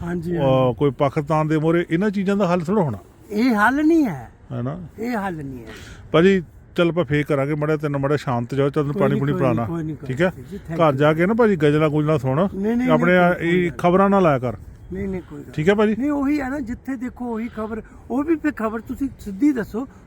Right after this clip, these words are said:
Speaker 1: ਤੋੜ ਮਰੋੜ ਕੇ, ਇਹਨੇ ਆਹ ਦੱਸ ਦਿੱਤਾ, ਉਹਨੇ ਆਹ ਦੱਸ ਦਿੱਤਾ। ਇੱਕੋ ਹੀ ਖਬਰ ਨੂੰ ਤੁਸੀਂ ਵੀਹ ਵਾਰ ਤੋੜ ਮਰੋੜ ਕੇ
Speaker 2: ਤੁਸੀਂ
Speaker 1: ਦੱਸ
Speaker 2: ਚਾਹੁੰਦੇ ਆ ਵੀ ਜਿਹੜੀ ਸੱਚਾਈ ਹੈ ਨਾ,
Speaker 1: ਜੀ।
Speaker 2: ਉਹਨੂੰ ਪ੍ਰਗਟ ਕੀਤਾ ਜਾਵੇ, ਵੀ ਜਿਹੜਾ ਇਸ ਵੇਲੇ ਦੁਨੀਆ ਦੇ ਵਿੱਚ ਅੱਤ ਹੋ ਰਹੀ ਆ।
Speaker 1: ਦੇਖੋ, ਇਸ ਟਾਈਮ ਜਿਹੜਾ ਆ, ਇਸ ਟਾਈਮ ਹੈ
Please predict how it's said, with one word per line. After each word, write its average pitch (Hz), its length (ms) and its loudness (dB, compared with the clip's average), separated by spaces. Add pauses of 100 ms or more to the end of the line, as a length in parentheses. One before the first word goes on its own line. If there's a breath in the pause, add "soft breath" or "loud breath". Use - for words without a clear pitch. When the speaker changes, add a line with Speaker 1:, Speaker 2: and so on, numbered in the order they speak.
(120)
Speaker 1:
ਤੋੜ 262 320 2
ਮਰੋੜ 233 360 2
ਕੇ, 214 220 -6 (360 loud breath)
ਇਹਨੇ 220 300 0
ਆਹ 190 220 0
ਦੱਸ 220 260 -2
ਦਿੱਤਾ, 208 240 -6
ਉਹਨੇ 185 300 -2
ਆਹ 180 200 -2
ਦੱਸ 202 260 -4
ਦਿੱਤਾ। 180 320 -10 (280 loud breath)
ਇੱਕੋ 330 300 2
ਹੀ 320 40 2
ਖਬਰ 240 340 -4
ਨੂੰ 240 160 -8
ਤੁਸੀਂ 240 400 -8 (260 loud breath)
ਵੀਹ 247 280 4
ਵਾਰ 285 200 -4
ਤੋੜ 208 300 -10
ਮਰੋੜ 196 300 -8
ਕੇ 185 60 0
Speaker 2:
ਤੁਸੀਂ 214 280 2
Speaker 1:
ਦੱਸ 190 80 -4
Speaker 2:
ਚਾਹੁੰਦੇ 196 360 2
ਆ 185 140 2
ਵੀ 190 120 2
ਜਿਹੜੀ 180 600 2 (240)
ਸੱਚਾਈ 165 600 2
ਹੈ 120 100 -2
ਨਾ, 175 160 -2
Speaker 1:
ਜੀ। 180 420 -4
Speaker 2:
ਉਹਨੂੰ 180 240 2
ਪ੍ਰਗਟ 156 340 0
ਕੀਤਾ 147 300 -2
ਜਾਵੇ, 131 440 2
ਵੀ 190 100 2
ਜਿਹੜਾ 156 340 2
ਇਸ 139 120 -4
ਵੇਲੇ 151 220 -2
ਦੁਨੀਆ 147 320 0
ਦੇ 156 60 2
ਵਿੱਚ 151 260 0
ਅੱਤ 139 160 -4
ਹੋ 143 140 0
ਰਹੀ 147 200 4
ਆ। 147 40 6
Speaker 1:
ਦੇਖੋ, - 140 2
ਇਸ 226 320 -2
ਟਾਈਮ 269 340 -4
ਜਿਹੜਾ 247 220 -6
ਆ, 214 500 -2
ਇਸ 226 80 -4
ਟਾਈਮ 226 340 -4
ਹੈ 208 360 0